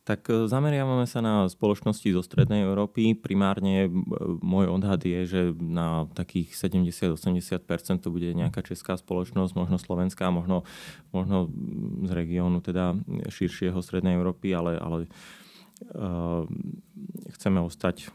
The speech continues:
túto v týchto našich končinách. E, spac je postavený tak, že, e,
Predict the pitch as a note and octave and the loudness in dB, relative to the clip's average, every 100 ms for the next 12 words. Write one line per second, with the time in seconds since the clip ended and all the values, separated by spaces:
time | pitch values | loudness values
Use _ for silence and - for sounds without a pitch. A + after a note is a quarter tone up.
0 | - - F2 F2+ F#2+ F2 - E2+ F2 G2+ | -10 -8 -6 -4 -4 -4 -2 -2 -2 -8
1 | - F2+ F2 - G2+ G2+ G#2 - - - | -4 -2 -2 0 2 2 0 -12 -20 -20
2 | - - - F2+ F2+ F2 F2+ - - _ | -20 -14 -8 -4 -2 2 0 -2 -12 _
3 | _ - - A#2+ C3 G#2+ - A2+ A2+ A2+ | _ -4 -2 0 0 0 0 0 2 2
4 | G2+ F#2+ F#2+ F#2+ F#2+ F2+ - - - _ | 0 -2 0 2 4 2 -2 -18 -20 _
5 | - - F2 F2+ E2+ - - - | -12 -6 -2 0 0 0 -6 -14